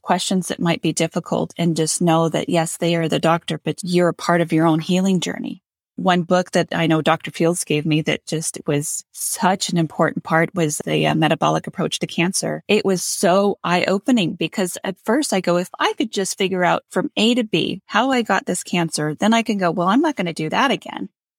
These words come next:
But there's no clear path of how people get cancer.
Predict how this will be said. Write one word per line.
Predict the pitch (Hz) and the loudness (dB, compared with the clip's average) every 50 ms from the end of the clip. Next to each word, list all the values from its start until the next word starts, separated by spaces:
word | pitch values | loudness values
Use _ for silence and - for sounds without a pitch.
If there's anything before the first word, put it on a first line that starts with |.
| _ - | _ -8
But | 220 - | -4 -2
there's | 214 208 214 202 202 | -2 -2 0 0 2
no | 208 208 214 233 220 | 4 4 4 2 0
clear | - - - 240 214 208 | -4 -4 -4 -4 -4 -4
path | - - - 233 247 196 170 - | -6 -2 0 0 0 0 -2 -4
of | - 180 170 | -8 -8 -6
how | - - 185 180 180 | -4 -2 -2 -2 -4
people | - - 196 190 - - 180 175 175 185 - - | -4 -6 -6 -6 -4 -4 -4 -4 -4 -4 -6 -4
get | - 202 - _ | -4 -4 -4 _
cancer. | - - 208 269 349 339 - - - - - | -2 0 2 2 2 0 -4 -8 -6 -8 -8